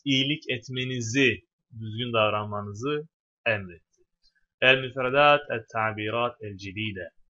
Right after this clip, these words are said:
Burada geçen kelimeleri tekrar bakmanız, incelemeniz, e, manalarını önceki ve şimdiki videolardan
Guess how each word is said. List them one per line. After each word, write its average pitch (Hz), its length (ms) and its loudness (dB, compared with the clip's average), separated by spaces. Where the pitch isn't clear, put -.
Burada 151 200 -2
geçen 113 440 -4
kelimeleri 110 840 -4
tekrar 113 420 -6
bakmanız, 104 640 -8
incelemeniz, 107 840 -6
e, - 60 -18
manalarını 117 880 4
önceki 120 640 -2
ve 110 80 0
şimdiki 120 560 -2
videolardan 110 760 -2